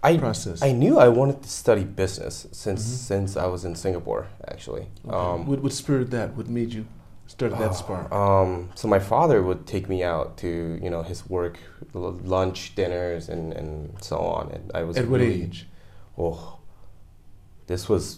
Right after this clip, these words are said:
Speaker 1: this was before going to Singapore. So I think it was sec-, second grade, third grade.
Speaker 2: When you were that young?
Speaker 1: Yes.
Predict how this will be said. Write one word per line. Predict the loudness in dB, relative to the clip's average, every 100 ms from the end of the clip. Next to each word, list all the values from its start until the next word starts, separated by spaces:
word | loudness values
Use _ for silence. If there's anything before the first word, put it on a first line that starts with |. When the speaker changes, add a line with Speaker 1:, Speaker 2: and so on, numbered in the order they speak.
| -6
Speaker 1:
this | -4 -4
was | -6
before | -8 -10 -6 -2 -2 -2
going | -6 -8
to | -8
Singapore. | -8 -6 -6 -8 -8 -16
So | -8 -6
I | -4
think | -4
it | -4
was | -6 -8 -12 -18 -20
sec-, | -18 -12 -12 -12 -18 -20 -20 -20
second | -12 -10 -8 -10 -8
grade, | -8 -8
third | -8 -8 -8
grade. | -8 -8 -10 -16 -18 -20 -20 -20 -20 -8 0
Speaker 2:
When | 4
you | 4
were |
that | 4 0 0
young? | -2 -2 -6
Speaker 1:
Yes. | -10 -14 -16